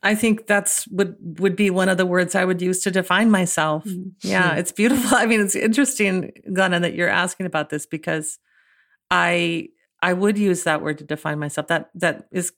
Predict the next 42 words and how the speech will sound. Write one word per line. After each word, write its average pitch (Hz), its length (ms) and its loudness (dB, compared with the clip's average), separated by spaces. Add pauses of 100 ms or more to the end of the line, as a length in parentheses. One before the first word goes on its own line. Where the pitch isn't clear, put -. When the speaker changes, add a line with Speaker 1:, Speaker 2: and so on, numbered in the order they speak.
(120)
Speaker 1:
pretty 185 200 2
moving 175 380 0
to 180 120 -2
me 147 280 -2
to 170 120 -2
think, 165 260 -2
like, 156 280 0
yeah, 180 100 -2
my 165 160 2
mom 165 540 -2
said 170 320 0
that 160 240 -2
to 214 100 -4
me 151 300 -4
all 165 180 -2
Speaker 2:
Mm-hmm. 147 60 -6
Speaker 1:
these, 156 360 -8 (120)
all 175 120 0
those 170 220 -4
years 156 220 -4
ago, 147 260 -2
and 147 120 -4
that's 147 180 0
what 160 80 0
I've 147 100 -4
spent - 220 -10
my 160 100 -4
life 139 300 -6
doing. 151 460 -4 (800)
And 175 280 2
I, 190 80 2
yeah, 233 180 4
I 190 60 2
think 202 240 -2
I'm 190 200 0
very 196 300 0
much 190 180 0
a 175 60 -4
seeker. 160 340 -4
And 165 120 0
I 190 80 0
think 220 280 -2